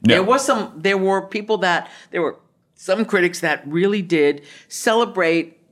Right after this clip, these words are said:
Speaker 2: the joy of it being a musical.
Speaker 1: Yes. And the story, I mean, Mame is always going to be this larger than life character that people are drawn to
Speaker 2: Uh,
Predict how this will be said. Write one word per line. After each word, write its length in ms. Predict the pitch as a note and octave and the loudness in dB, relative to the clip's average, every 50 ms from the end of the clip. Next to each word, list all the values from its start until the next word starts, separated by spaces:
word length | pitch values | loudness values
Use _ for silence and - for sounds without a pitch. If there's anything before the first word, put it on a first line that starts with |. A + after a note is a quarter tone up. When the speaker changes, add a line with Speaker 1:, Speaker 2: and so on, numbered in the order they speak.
| _ _ - | _ _ -20
Speaker 2:
the 280 | C#3+ C3+ C3 C3 D3 D3+ | -18 -12 -4 0 0 0
joy 720 | C#3 A#2+ G#2+ A#2 D#3 D#3 D3 C#3+ C#3+ C#3+ C#3 C#3 C3+ - - - | 0 -2 -2 0 2 2 2 2 2 2 0 0 -2 -4 -4 -2
of 200 | C3+ C3 A#2 B2 | -2 -2 0 -2
it 180 | C3 A2+ G#2+ - | -4 -4 -2 -2
being 280 | C3+ B2+ B2+ B2 A2+ | -2 0 0 0 -2
a 40 | A#2 | -4
musical. 480 | A2+ G#2+ F2 - - - - - - _ - | -4 -6 -8 -10 -12 -16 -18 -20 -20 _ -2
Speaker 1:
Yes. 320 | A#2+ D#3+ - - - - - - _ _ - | 0 0 0 0 -2 -4 -6 -14 _ _ -4
And 140 | - C3 B2+ | 0 2 4
the 60 | B2+ | 4
story, 340 | A#2 - - C#3+ C3 C3 B2 | 2 2 2 2 4 4 4
I 60 | A#2 | 4
mean, 240 | C3+ C#3 C3+ - - - - - | 4 2 0 0 -4 -12 -12 -4
Mame 440 | - C#3+ C#3+ C#3+ C#3+ D3 D3+ D3+ | -2 2 2 2 4 2 2 2
is 100 | D3+ C3+ | 0 0
always 380 | A#2 - B2+ B2+ C3+ C3+ B2+ A#2 | -2 -2 -2 0 0 0 0 0
going 180 | A#2 B2 A#2+ A#2 | 0 0 0 0
to 80 | A2+ | 0
be 320 | G2+ G#2+ G#2+ G#2+ A2 G#2 - | 0 0 0 0 0 -2 -2
this 340 | - G2+ G#2+ G2+ - - - | -4 -4 -4 -2 -4 -4 -2
larger 340 | G#2 G2+ G2+ G2+ F#2+ G2+ F#2 | 0 2 2 2 2 0 0
than 100 | F#2 F#2 | 2 2
life 180 | F2+ F2 E2 | 2 0 0
character 360 | - - F2 E2 D#2+ - F#2 | -2 -2 -2 -2 -2 -2 -2
that 120 | E2+ F2+ - | -2 -2 -2
people 220 | F#2+ F2+ E2+ G2 | -2 -2 -2 -2
are 60 | G2+ | 0
drawn 200 | G#2 E3 F3+ F#3+ D#3 | 0 2 0 0 0
to 180 | - - - - - - - - _ - | -4 -6 -10 -12 -20 -20 -20 -16 _ 0
Speaker 2:
Uh, 240 | E3 F3 E3+ D#3+ - | 2 4 4 2 0